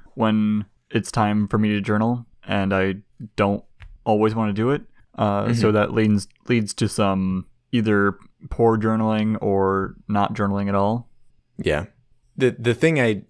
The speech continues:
Speaker 2: really need to work on is keeping my phone on airplane mode while I'm journaling,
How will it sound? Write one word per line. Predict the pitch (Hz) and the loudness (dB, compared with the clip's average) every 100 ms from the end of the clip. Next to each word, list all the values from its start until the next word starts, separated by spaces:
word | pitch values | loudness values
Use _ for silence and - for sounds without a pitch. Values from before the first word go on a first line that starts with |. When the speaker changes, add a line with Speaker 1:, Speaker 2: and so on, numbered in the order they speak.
| _ | _
Speaker 2:
really | 127 127 127 | -2 0 2
need | 131 131 | 2 2
to | 139 | 4
work | 139 139 | 4 4
on | 151 151 156 | 2 2 0
is | - 107 98 90 80 - - _ - | -2 0 2 0 -2 -4 -4 _ -4
keeping | 139 123 117 | 0 2 2
my | 113 101 | 2 0
phone | - 104 101 98 87 | 0 0 2 -2 -4
on | - 98 95 92 92 87 - - - | -4 -2 0 -2 -4 -8 -14 -20 -6
airplane | 101 117 113 117 117 | 0 2 2 0 2
mode | 117 120 120 - - - | 4 2 0 -16 -18 -2
while | 110 107 | 2 2
I'm | 104 | 2
journaling, | 107 107 113 113 110 | 0 0 0 0 -2